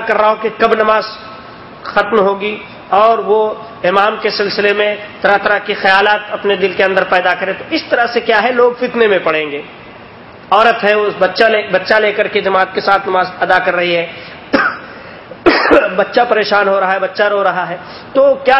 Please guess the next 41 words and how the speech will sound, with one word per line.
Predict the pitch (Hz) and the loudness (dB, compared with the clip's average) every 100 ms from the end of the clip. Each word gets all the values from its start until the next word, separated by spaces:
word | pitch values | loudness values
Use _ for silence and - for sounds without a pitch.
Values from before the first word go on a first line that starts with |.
| 269 | 2
تم | 269 | 0
یہ | 254 254 254 - - | 2 2 0 -4 0
چاہتے | 220 214 233 | 2 2 0
ہو | 240 | 0
کہ | 233 | 0
لوگوں | 233 226 233 | 0 2 2
کو | 233 233 | 0 -2
فتنے | 240 240 254 254 | -4 0 2 4
میں، | 233 | 4
آزمائش | 208 196 196 202 214 214 | 2 2 0 0 0 -2
میں | 202 | 2
ڈال | 185 190 | 2 2
دو، | 196 | 0
پریشانی | 202 196 208 226 | 0 0 0 2
میں | 240 226 | 0 2
ڈال | 220 220 | 0 0
دو؟ | 220 208 - - - - - - - - - - - - - - | -6 -8 -14 -20 -20 -20 -20 -20 -20 -20 -20 -20 -20 -20 -10 -2
یعنی | 160 185 - - - - - - - | 0 0 -4 -12 -20 -20 -20 -20 -12
تھوڑا | - 160 156 | -4 -2 -2
سا | 160 156 | -2 -2
نبی | 151 147 | -6 -6
صلی | 151 | -2
اللہ | 135 - | -2 -4
علیہ | 147 | -6
وسلم | 139 | -4
نے | 147 277 - - - - - - | -4 -4 -8 -18 -20 -20 -20 -14
سخت | - 233 202 - 170 | -4 0 0 2 0
انداز | 151 147 147 143 | 2 0 0 -2
میں | 156 214 - - - - - - 143 | -4 -4 -8 -18 -20 -20 -20 -14 -2
حضرت | 165 165 | 0 0
معاذ | 160 151 165 160 | 0 2 2 0
بن | 151 | -4
نبی، | 143 143 - 151 127 156 139 139 147 131 151 | -4 -4 -8 -10 -4 -2 -2 -4 -8 -8 -8
معاذ | 151 147 151 | -2 -2 -2
بن | 147 | -4
جبل | 135 160 170 | -2 0 0
رضی | 147 | 0
اللہ | 143 135 135 | -2 -2 -4
تعالیٰ | 131 127 135 | -4 -2 -4
عنہ | 131 143 | -4 -6
کو | 160 214 311 | -2 -2 -2